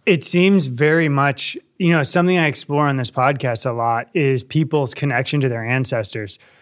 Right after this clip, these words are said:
Like, I interviewed, um, a Cherokee man down in, at the, uh,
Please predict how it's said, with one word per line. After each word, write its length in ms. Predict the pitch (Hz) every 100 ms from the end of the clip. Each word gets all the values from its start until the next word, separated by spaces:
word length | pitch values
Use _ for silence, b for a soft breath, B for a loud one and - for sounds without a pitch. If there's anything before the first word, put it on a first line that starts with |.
| b -
Like, 180 | 139
I 120 | 139 143
interviewed, 760 | 160 156 139 139 143 139 135
um, 540 | 147 120 120 113 123 -
a 100 | 135
Cherokee 720 | - 143 143 143 143 127 113 - -
man 380 | 139 131 127 120
down 400 | 123 123 120 131 -
in, 320 | 135 127 135
at 280 | 147 117 -
the, 240 | 131 127
uh, 260 | 120 117